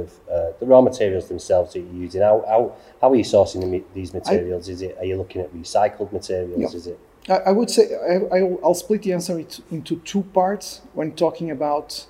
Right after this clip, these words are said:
Speaker 2: what we call non-denim and denim, which have two different challenges. I would say the key words there, it's not so much sustainability, we, I would say responsibility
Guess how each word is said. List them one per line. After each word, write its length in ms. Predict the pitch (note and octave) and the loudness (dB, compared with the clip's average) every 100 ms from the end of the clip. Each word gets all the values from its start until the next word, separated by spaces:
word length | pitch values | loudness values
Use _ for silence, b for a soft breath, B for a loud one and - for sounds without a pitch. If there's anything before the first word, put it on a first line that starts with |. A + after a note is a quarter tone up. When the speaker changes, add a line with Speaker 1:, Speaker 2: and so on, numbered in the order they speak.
| _ - | _ -10
Speaker 2:
what 280 | C#3 D3 - | -4 -4 -4
we 60 | D3 | -4
call 160 | D3 | -2
non-denim 680 | D3 D#3 E3+ D#3 D#3+ D#3 D3+ | -2 0 0 0 -2 -2 -2
and 160 | C#3+ | -4
denim, 400 | C#3+ D#3+ G3+ - - | -4 -4 -4 -6 -10
which 160 | D3 D#3+ | -8 -2
have 100 | C#3 - - - | -2 -4 -14 -4
two 80 | F3+ | -2
different 280 | F3+ F3 - | 0 -2 -4
challenges. 460 | D#3 F3 F3+ G#3+ - b b b | -2 -2 -4 -8 -12 b b b
I 0 | - | -8
would 100 | F3+ | -4
say 60 | G3+ | -2
the 60 | - | 0
key 80 | A3 | 2
words 300 | F3+ F3 C3+ D#3 | 4 2 2 2
there, 260 | D#3+ D#3+ - - - - - _ _ _ | 2 2 -6 -20 -20 -20 -20 _ _ _
it's 100 | - F3+ | -8 -4
not 80 | |
so 60 | A3 | -2
much 140 | G#3+ - | -2 -4
sustainability, 440 | F#3 F#3+ F3 F3 D3+ | -4 0 2 2 2
we, 220 | D#3 C#3+ - - - | 2 0 -4 -10 -4
I 40 | |
would 120 | D#3 | -4
say 100 | - | -2
responsibility 840 | D#3 C#3 F3+ F3 F3+ G3 F#3+ F#3+ | -2 -2 -4 -2 -2 -2 -4 -8